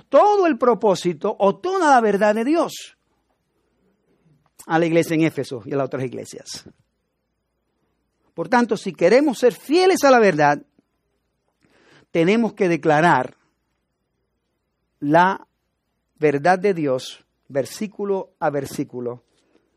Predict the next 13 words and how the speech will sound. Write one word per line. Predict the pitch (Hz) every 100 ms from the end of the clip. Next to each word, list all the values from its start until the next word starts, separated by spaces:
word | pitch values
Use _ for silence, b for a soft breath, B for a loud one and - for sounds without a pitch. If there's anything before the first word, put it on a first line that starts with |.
| _ _ _ _ _ _
gústele | 131 196 233 - 240 233 -
o | 147
no | 147
le | 147
guste | 147 147 - 156 156
a | 147
la | 123
audiencia. | 113 92 - - _ _ _ _ _ _ _ _ _ _ _ _ _ _ _ _ _ _ _ -
Porque | 147 175
es | 165
la | 160
única | 190 233 254
manera | 247 240 175 147 147